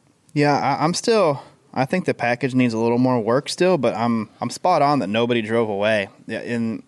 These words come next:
when they got lined up, people could get lined up, and you had, at one point, there was twelve cars in a single file line that were just waiting for somebody to make a move, kinda like a, kinda how, like, a plate race would form, um, a little bit, but you couldn't, you couldn't get away.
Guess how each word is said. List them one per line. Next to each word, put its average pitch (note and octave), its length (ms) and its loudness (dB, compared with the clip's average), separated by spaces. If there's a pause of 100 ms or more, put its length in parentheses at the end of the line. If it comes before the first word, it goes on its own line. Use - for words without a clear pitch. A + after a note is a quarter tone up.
when A#2 360 0
they C3 140 0
got E3 220 2
lined A#2+ 280 0
up, A#2 240 0
people F3 240 -2
could A2+ 180 -4
get B2 180 -2
lined G2 280 -4
up, G#2+ 200 -2
and G#2 120 -8
you C3+ 100 -2
had, D3 360 -2 (600)
at A#2 140 0
one F3+ 180 0
point, B2+ 220 -2
there C#3+ 140 0
was C3 220 -2 (100)
twelve A#2+ 440 0
cars C3 460 0
in G#2+ 120 -8
a G#2+ 60 -8
single B2 300 -2
file A#2+ 260 2
line B2+ 260 2
that G#2 100 -2
were G#2+ 140 -4
just A#2 200 -8
waiting B2 260 0
for G#2+ 100 -10
somebody A#2 280 0
to A2 80 -4
make A#2 200 -2
a A2+ 40 -4
move, B2 340 0
kinda C3+ 240 0
like A#2+ 180 0
a, G#2 100 -2 (160)
kinda C#3 200 0
how, B2+ 120 0
like, A#2 160 0
a G2+ 60 -4
plate C3 240 0
race A2 260 -2
would G#2 100 -16
form, A2 360 -2 (580)
um, A2 280 0
a A2+ 60 2
little B2 220 2
bit, B2 260 0
but A#2+ 160 -2
you C3 140 -2
couldn't, G3 440 -4
you B2 120 -2
couldn't A#3 240 0
get C3+ 100 0
away. A2+ 360 2